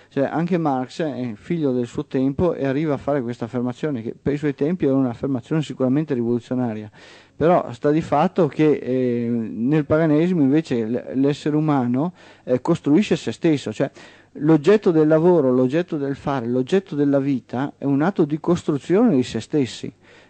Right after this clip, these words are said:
come è un atto di distruzione di se stessi. E questo tipo di concetti, questo tipo di pensiero non esiste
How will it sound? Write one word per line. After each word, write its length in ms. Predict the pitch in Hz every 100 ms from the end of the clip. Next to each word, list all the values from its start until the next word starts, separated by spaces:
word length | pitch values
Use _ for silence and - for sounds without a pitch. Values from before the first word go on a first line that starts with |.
| _ _
come 320 | 160 165 139
è 40 |
un 180 | 196 156
atto 280 | 131 165 165
di 280 | 139 127 127
distruzione 640 | 143 - 139 123 190 175
di 100 | 123
se 180 | - 117
stessi. 520 | - 113 110 - 127 - - _ _ _
E 100 | 143
questo 320 | - 220 202
tipo 340 | 175 202 202 180
di 100 | 160
concetti, 680 | 175 165 - 147 127 - 123
questo 340 | 160 160 131
tipo 260 | 175 175 131
di 140 | 127
pensiero 720 | - 151 - 131 120 127 185 - - _ -
non 280 | 147 170 185
esiste 640 | 165 185 170 - 175